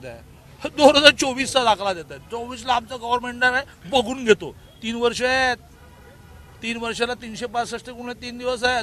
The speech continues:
तीन वर्ष ते एवढे दिवस आहेत आणि प्रत्येक दिवसाला चोवीस तास आहेत.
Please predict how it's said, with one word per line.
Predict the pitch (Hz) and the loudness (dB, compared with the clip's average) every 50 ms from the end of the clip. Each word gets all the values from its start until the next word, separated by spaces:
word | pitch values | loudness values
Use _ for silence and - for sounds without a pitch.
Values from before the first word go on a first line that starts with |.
| - 240 | -4 -4
तीन | 240 240 | -6 -6
वर्ष | 247 240 247 240 - - - - | -4 -4 -6 -6 -6 -10 -18 -12
ते | 240 | -10
एवढे | 226 214 208 226 247 | -8 -8 -6 -8 -8
दिवस | 240 247 254 262 233 226 | -8 -4 -4 -4 -2 0
आहेत | 254 262 262 254 226 180 - - - - - - - - - - - - - - | 2 2 4 2 2 0 -6 -20 -20 -20 -20 -20 -20 -20 -20 -20 -20 -20 -16 -16
आणि | 180 190 | -16 -16
प्रत्येक | 196 - 208 208 - - 240 240 208 | -12 -14 -14 -14 -4 -4 -4 -4 -4
दिवसाला | 226 220 - 233 226 233 | -8 -8 -6 -6 -6 -6
चोवीस | - - 220 202 202 220 190 - - | -10 -10 -12 -12 -12 -12 -12 -10 -10
तास | 202 180 - | -10 -8 -10
आहेत. | 165 131 113 | -12 -14 -14